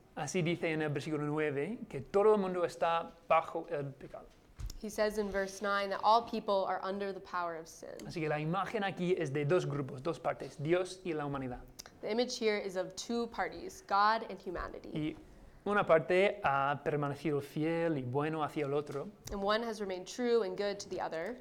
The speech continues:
Speaker 1: mientras el otro, pues, que no.
Speaker 2: and the other has not.
Speaker 1: La humanidad,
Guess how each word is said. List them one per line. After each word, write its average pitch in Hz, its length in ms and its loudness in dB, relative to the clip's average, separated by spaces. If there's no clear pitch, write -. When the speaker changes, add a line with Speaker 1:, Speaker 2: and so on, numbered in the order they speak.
Speaker 1:
mientras 151 420 0
el 147 140 0
otro, 208 400 4
pues, - 160 -14
que 165 100 -6
no. 240 100 -6
Speaker 2:
and 190 120 -6
the 185 80 0
other 202 160 0
has 180 160 -8
not. - 280 -8
Speaker 1:
La 160 120 6
humanidad, 202 600 6